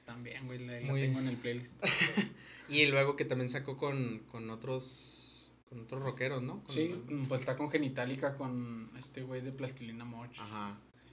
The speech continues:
Speaker 2: que también fue muy criticado porque dicen, "Güey, pues es, no, está bien que sea pandemia, pero pues no te vendas a partidos políticos". A fin de cuentas, la imagen, pues la hizo bien, güey. Y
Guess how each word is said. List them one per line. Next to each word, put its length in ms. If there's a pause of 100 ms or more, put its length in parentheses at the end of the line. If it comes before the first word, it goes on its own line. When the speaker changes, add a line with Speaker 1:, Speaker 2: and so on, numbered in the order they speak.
Speaker 2:
que 80
también 320
fue 160
muy 180
criticado 580
porque 240
dicen, 260
"Güey, 240
pues 160
es, 260
no, 600
está 180
bien 160
que 80
sea 180
pandemia, 360
pero 200
pues 140
no 140
te 80
vendas 320
a 40
partidos 360
políticos". 520 (440)
A 80
fin 180
de 140
cuentas, 480
la 160
imagen, 760 (300)
pues 140
la 120
hizo 280
bien, 320
güey. 160 (680)
Y 640